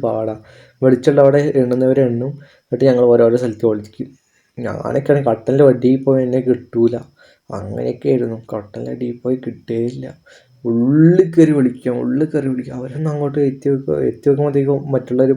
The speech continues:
പോയി സാറ്റടിക്കും. അതുകൊണ്ട് അവരൊന്നും അങ്ങോട്ട് ആ ഭാഗത്തേക്ക് വരില്ല. അങ്ങനെയൊക്കെ കുറേ ഇതുണ്ട്. പണ്ടത്തെ, എന്താ പറയുക, പണ്ടത്തെ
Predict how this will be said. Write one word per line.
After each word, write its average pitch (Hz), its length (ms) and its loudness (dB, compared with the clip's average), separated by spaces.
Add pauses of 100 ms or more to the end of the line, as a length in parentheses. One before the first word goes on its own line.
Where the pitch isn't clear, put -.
പോയി 131 180 2
സാറ്റടിക്കും. 120 580 -8
അതുകൊണ്ട് 123 240 -4 (180)
അവരൊന്നും 131 340 0
അങ്ങോട്ട് 120 260 -4 (120)
ആ 117 40 -2 (120)
ഭാഗത്തേക്ക് 123 420 -4
വരില്ല. 117 340 -8 (1000)
അങ്ങനെയൊക്കെ 127 420 -6 (120)
കുറേ 113 380 0 (120)
ഇതുണ്ട്. 127 300 -4 (180)
പണ്ടത്തെ, 117 540 -2 (920)
എന്താ 131 380 -6
പറയുക, 127 260 -4 (1300)
പണ്ടത്തെ 123 460 -6